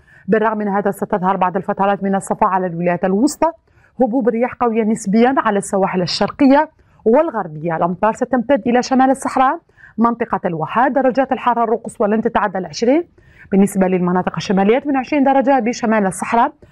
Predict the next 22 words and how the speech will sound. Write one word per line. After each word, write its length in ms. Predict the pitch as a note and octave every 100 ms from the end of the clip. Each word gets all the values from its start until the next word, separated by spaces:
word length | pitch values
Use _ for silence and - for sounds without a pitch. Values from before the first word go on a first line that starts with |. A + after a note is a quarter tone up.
| - -
أربعة 140 | F#3+ F3+
وثلاثين 400 | F3+ - C4 G#3
بأقصى 600 | - - - _ - F#3
الجنوب 560 | D#3+ F3 E3 D#4 F4 F#3+ - D#4
الجزائري. 520 | D#4 A3 E3+ - D3+ - _ - - -
يوم 260 | A3 D4+ E4
السبت 340 | E4 D#4 -
بحول 400 | G#3 C4 - C4
الله، 200 | B3+ A3+
الاضطراب 500 | F3+ - G3+ F#3+ A3
الجوي 380 | A#3+ G#3 B3+ B3+
سيتواصل 880 | - G#3 G3+ G3+ A#3 D#4+ - D4+ F#4+ _ _ - - - -
بشمال 600 | C#4+ E4+ - C4 D4 C#4+
الوطن 420 | C4+ B3+ C4+ B3+
مع 200 | A#3 A3+
تساقط 680 | A#3 A3 - D4 - A3+ -
للثلوج 540 | G3+ - G#3+ A3+ E4+ - - _ - -
على 240 | A3+ C4
قمم 380 | A#3+ E4+ C#4 A#3
المرتفعات 640 | G#3+ G3+ D3 A3 G#3 C4
الداخلية 680 | G#3 F#3 F#3+ G#3+ G3+ B3 B3+ -
الشرقية. 560 | C#4 - G3+ - E3